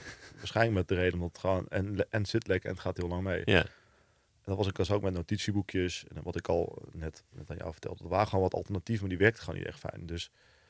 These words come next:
Speaker 1: ehm, voor mij zat hem toen vooral in, in het stukje verspilling. Zo van, als je nou één product hebt, dat
Speaker 2: Ja.
Speaker 1: gewoon heel lang meegaat, makes sense. Eh, en ik dacht, en heb ik net een beetje, al-, eigenlijk heb ik net eens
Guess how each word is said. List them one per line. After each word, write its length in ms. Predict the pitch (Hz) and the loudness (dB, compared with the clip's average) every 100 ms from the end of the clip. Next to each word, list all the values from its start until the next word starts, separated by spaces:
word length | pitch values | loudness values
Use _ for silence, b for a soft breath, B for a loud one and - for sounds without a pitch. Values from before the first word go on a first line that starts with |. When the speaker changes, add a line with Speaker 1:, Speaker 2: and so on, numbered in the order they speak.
| b b b b b _ | b b b b b _
Speaker 1:
ehm, 380 | 87 85 82 87 87 _ _ _ _ _ _ _ _ _ _ _ _ _ _ - - | -8 -6 -6 -8 -14 _ _ _ _ _ _ _ _ _ _ _ _ _ _ -20 -16
voor 180 | 95 101 | -2 4
mij 140 | 101 | 6
zat 140 | 127 127 | 8 6
hem 120 | 117 | 4
toen 200 | 123 107 | 2 0
vooral 380 | - 101 113 - | 6 10 10 8
in, 200 | 98 - | 2 0
in 80 | |
het 100 | 92 | -2
stukje 280 | - 101 - | -2 -6 -6
verspilling. 540 | - - - 90 82 80 | -8 -4 0 0 0 -6
Zo 120 | 82 | -4
van, 120 | 90 | -4
als 120 | - | -4
je 60 | 98 | -6
nou 120 | - | -2
één 160 | 110 110 | 0 0
product 300 | 104 104 - | 0 -2 0
hebt, 220 | 101 - | 0 -2
dat 280 | - - 98 | -8 2 4
Speaker 2:
Ja. 60 | |
Speaker 1:
gewoon 180 | 82 90 | 4 2
heel 120 | 90 | 0
lang 180 | 92 90 | 0 0
meegaat, 540 | 87 95 - 85 85 - - | 2 2 2 0 -2 -6 -16
makes 300 | - 87 90 | -8 -6 -4
sense. 380 | - 87 87 - - b b b b b b b - | -2 -2 -4 -8 -12 b b b b b b b -12
Eh, 640 | 80 76 76 78 78 80 - _ _ _ _ _ _ _ | -8 -6 -6 -8 -8 -10 -12 _ _ _ _ _ _ _
en 100 | 98 | -2
ik 120 | 95 | 0
dacht, 220 | 92 - - _ | 2 0 -6 _
en 120 | - 85 - _ b b b b b b b b _ _ _ _ _ | -6 -6 -8 _ b b b b b b b b _ _ _ _ _
heb 100 | 92 | -4
ik 60 | 101 | -2
net 120 | 113 | 0
een 100 | 104 | 8
beetje, 280 | 101 131 - | 12 12 10
al-, 180 | 123 - | 6 4
eigenlijk 260 | - 135 147 | 4 4 4
heb 60 | 147 | 0
ik 40 | |
net 140 | 131 | 0
eens 120 | 139 | -2